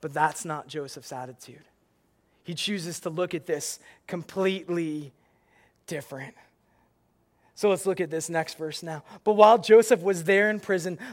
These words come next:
the Lord was with him. He showed him kindness and granted him favor in the eyes of the prison warden. So the warden put Joseph in charge of all those held in the prison, and he was made responsible for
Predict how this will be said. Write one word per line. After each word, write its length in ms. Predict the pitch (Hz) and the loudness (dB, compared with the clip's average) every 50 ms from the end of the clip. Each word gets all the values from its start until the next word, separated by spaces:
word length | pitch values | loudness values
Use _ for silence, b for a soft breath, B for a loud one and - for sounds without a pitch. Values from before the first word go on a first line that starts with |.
| B | B
the 80 | - 214 | -4 -2
Lord 340 | 196 170 202 202 208 208 196 | 4 6 6 8 8 6 4
was 180 | 185 190 151 | 2 0 -2
with 200 | 160 175 143 - | -2 -4 -4 -6
him. 180 | - 147 135 127 _ _ _ _ _ _ _ _ _ _ _ _ _ - b b b b | -8 -12 -12 -16 _ _ _ _ _ _ _ _ _ _ _ _ _ -20 b b b b
He 140 | b 202 202 | b -4 -4
showed 260 | 160 - 254 233 226 | 4 8 8 10 10
him 140 | 226 220 208 | 8 4 2
kindness 500 | - - 190 202 202 196 190 165 - - | 2 4 4 4 4 2 0 -4 -6 -8
and 100 | 185 170 | -8 -4
granted 360 | 147 185 196 196 185 202 185 | 0 2 2 2 0 -2 -4
him 140 | 180 180 170 | -4 -6 -6
favor 500 | - - 175 170 170 156 165 156 147 143 b b b b b | -6 -2 0 0 0 0 -2 -4 -6 -8 b b b b b
in 120 | 175 180 | -6 -4
the 100 | 180 175 | 0 4
eyes 260 | 170 165 170 165 160 147 | 6 6 6 4 2 -2
of 80 | 165 | -8
the 80 | 156 160 | -10 -10
prison 380 | - - 185 165 156 165 156 | -6 -6 -6 -6 -6 -8 -10
warden. 420 | 151 156 156 156 147 147 139 139 - b b b b b | -10 -8 -8 -8 -8 -10 -14 -18 -20 b b b b b
So 160 | - 240 233 | 6 6 8
the 120 | 202 208 | 8 8
warden 340 | 202 214 220 233 240 226 208 | 10 10 10 10 8 6 0
put 160 | - 240 214 | -2 -2 -2
Joseph 400 | 160 - 208 208 202 208 214 175 | 0 2 2 2 2 0 -2 -4
in 100 | 202 196 | -4 -4
charge 380 | 156 - 190 170 170 175 165 B B B B B B B | -2 0 2 4 4 2 0 B B B B B B B
of 160 | - 220 202 | 4 4 4
all 400 | 190 - - 214 214 220 226 240 | 4 6 10 12 12 12 12 10
those 320 | 226 226 226 220 220 214 - | 8 8 6 6 6 2 0
held 480 | - - 196 185 185 185 185 160 147 b b b b - | 0 4 4 6 6 4 2 -2 -6 b b b b -6
in 160 | 190 190 185 | -4 -2 -2
the 80 | 190 180 | -4 -4
prison, 520 | - - 180 165 156 135 147 147 143 143 B 220 214 B | -6 -6 -6 -6 -6 -8 -10 -12 -14 -14 B -16 -8 B
and 140 | - 202 202 | 2 2 2
he 160 | 165 202 226 | 4 2 2
was 180 | 233 233 214 170 | 2 2 0 -2
made 340 | 196 190 196 214 226 240 214 | 0 2 2 4 4 2 0
responsible 880 | 226 226 - - - - 196 196 196 185 - - 190 180 185 165 160 B 262 233 | -2 -4 -4 0 4 4 4 4 4 2 -4 -6 -4 -2 -2 -2 -4 B -14 -18
for 240 | - - 214 226 202 | -10 -2 -2 -2 -2